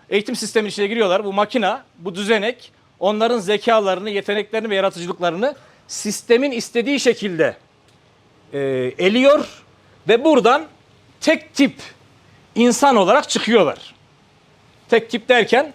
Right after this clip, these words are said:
hani tek tipleştirilmiş, istendik davranış gösteren, düzene uygun kafalar olarak da ifade ede-, edebileceğimiz bir takım, e, şeyler ortaya çıkıyor.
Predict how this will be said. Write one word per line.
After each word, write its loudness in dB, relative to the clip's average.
hani -2
tek 0
tipleştirilmiş, -2
istendik -2
davranış 0
gösteren, -2
düzene 2
uygun 2
kafalar 4
olarak 2
da 0
ifade 0
ede-, -8
edebileceğimiz -4
bir -4
takım, -4
e, -2
şeyler 2
ortaya -2
çıkıyor. -6